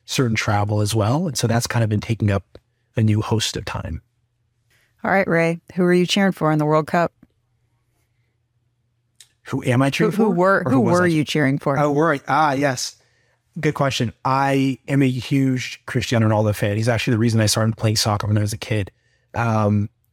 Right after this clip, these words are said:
Speaker 1: so to see Portugal lose early was quite unfortunate. To see Messi win his first World Cup was even a bit bittersweet in that regard, but I have to say, I think he, he probably is the greatest player ever after this achievement. And so it's, it's nice to have that debate finally settled.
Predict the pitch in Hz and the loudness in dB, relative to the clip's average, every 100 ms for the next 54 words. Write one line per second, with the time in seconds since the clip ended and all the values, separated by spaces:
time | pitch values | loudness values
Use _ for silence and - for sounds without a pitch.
0 | - - 131 110 - 139 131 - 135 - | -10 -2 0 0 0 0 0 -2 -2 -2
1 | 127 127 123 123 143 123 143 143 147 139 | 0 0 0 0 -2 -2 -2 0 0 0
2 | 131 - 143 139 - 151 - 156 151 _ | -2 -2 0 0 -2 -4 -2 -2 -4 _
3 | _ _ _ _ - 147 - 139 127 127 | _ _ _ _ -4 -2 0 0 2 0
4 | - 143 127 143 143 - 131 - 143 147 | 0 -2 0 0 0 -2 -2 -2 -2 -2
5 | 139 127 123 127 127 127 123 120 127 117 | -4 -4 -2 0 2 0 -2 -6 -8 -2
6 | 135 117 - 139 135 139 131 139 139 139 | 0 0 0 0 2 0 0 0 0 2
7 | 135 127 117 117 117 - - 113 113 107 | 0 0 0 0 -4 -4 -4 0 0 0
8 | 110 110 104 101 _ _ _ - 120 - | -4 -2 -6 -6 _ _ _ -6 -4 0
9 | 143 135 127 120 123 117 110 - 117 107 | 0 2 0 0 -2 -2 -2 -2 0 2
10 | 107 110 104 - 107 - - 113 104 104 | 2 2 -2 -2 -4 -4 -2 -2 0 0
11 | 107 - 107 101 117 117 117 127 - 113 | 0 0 -2 -2 -4 0 0 0 -2 0
12 | 107 107 107 107 107 101 - 107 104 - | 0 0 -2 -2 -4 -6 -4 -4 -2 -2
13 | 104 - | -2 -6